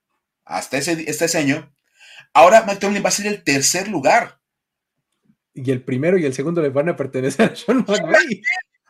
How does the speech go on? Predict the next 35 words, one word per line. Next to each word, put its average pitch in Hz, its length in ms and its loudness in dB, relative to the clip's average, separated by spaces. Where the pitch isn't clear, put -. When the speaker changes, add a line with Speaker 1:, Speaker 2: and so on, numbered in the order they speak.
Speaker 2:
<laughs> - 1120 -16
Exacto. 131 540 -10
Ajá. 135 340 -12
Speaker 1:
¿Por 202 100 -8
qué 240 120 -6
va - 120 -8
a - 120 -12
tener 226 400 2
el 110 120 -10
primero 202 320 2
con 190 140 -2
treinta 180 240 -2
y 170 60 -2
tres 180 280 0
años 175 380 -2
y 113 120 -4
diez 147 240 2
días 180 500 0
y 135 120 0
el 139 80 -2
segundo 156 480 -2
con 135 200 -2
treinta 131 260 -2
y 135 60 0
seis 180 180 0
años 196 220 -2
y 160 60 -2
veinte 185 300 0
días? 226 580 -2
Entonces, 135 260 -12
Speaker 2:
Exacto. - 220 -20
Speaker 1:
ahí 139 200 -2
está 165 200 0
el 170 100 2
asunto. 175 520 -4